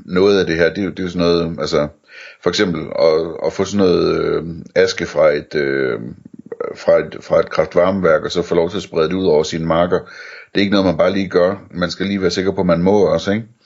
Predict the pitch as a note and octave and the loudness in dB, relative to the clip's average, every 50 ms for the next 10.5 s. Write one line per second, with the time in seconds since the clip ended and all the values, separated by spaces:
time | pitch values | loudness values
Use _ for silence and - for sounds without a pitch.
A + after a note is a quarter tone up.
0 | _ _ _ - - E2+ F2 F2 - E2+ E2+ G2 F2+ F2 E2+ E2+ - F2 D2+ - | _ _ _ -8 -4 -2 -2 -2 -2 -4 -2 2 2 4 2 2 0 -4 -4 -2
1 | G2 F#2+ G2 F#2 D#2 D#2 D#2+ D#2 - - D2 C#2 C2 C2+ C#2+ D#2 - C#2 - - | 0 2 2 2 2 2 -2 -4 -2 -2 0 0 2 0 0 -2 -4 -6 -8 -12
2 | - - - - - - - - D#2+ - - F2+ E2+ E2 D#2+ D#2+ E2+ E2 E2+ F2 | -18 -16 -16 -16 -16 -12 -4 -4 -2 0 0 2 2 2 2 2 -2 -2 0 0
3 | F2 F2 - E2 D2 - - D#2 D#2 D2+ D#2 D#2+ E2 D#2+ E2 D#2+ E2 F2 - - | 0 0 0 -4 -2 0 2 2 2 4 4 4 4 4 2 0 0 -2 -2 -2
4 | F2+ F2 F2+ F2 E2+ - D#2+ D2 D2 C#2 C2 C#2 - - - F2 D2+ E2 D#2 - | -2 0 0 -2 -2 0 0 2 2 2 0 -2 -4 -4 -6 -4 -2 0 2 2
5 | - D2 D#2+ D#2 E2+ E2+ E2 D#2+ E2 F2 F2 F2 G2 A2 A2+ - - - - - | 4 4 2 2 0 0 0 2 2 2 2 2 0 0 -2 -8 -20 -20 -20 -20
6 | - - - - - - F2 F2 E2+ D#2+ D#2 D#2 D#2 D#2 D#2 D2+ D#2 D2+ D2 D#2 | -20 -20 -20 -14 -6 0 2 4 4 4 4 2 2 0 -2 -4 -6 -10 -10 -12
7 | - _ _ _ _ _ _ _ - - F#2 F2 F2+ F2 E2+ F2+ F#2 - A#2+ A2+ | -16 _ _ _ _ _ _ _ -6 -4 0 2 2 2 2 2 0 0 0 -2
8 | F2+ F2+ F2+ F2+ F2 F2 - G2+ F#2+ F2+ F2+ F#2+ F2 E2+ D2+ B1+ - C#2 E2 E2 | -4 -2 0 0 0 0 0 -4 -4 -2 0 2 2 2 2 0 -4 -4 0 2
9 | E2+ D#2+ D#2 - - - - G2+ F#2+ F#2+ E2+ C#2+ C2+ C#2 - - - - - D2+ | 2 2 2 0 -4 -6 0 2 4 4 4 4 2 0 -2 -8 -12 -8 -8 -8
10 | - - - - F2+ F2+ E2+ - - - | -8 -8 -16 -10 -4 -4 -4 -4 -4 -10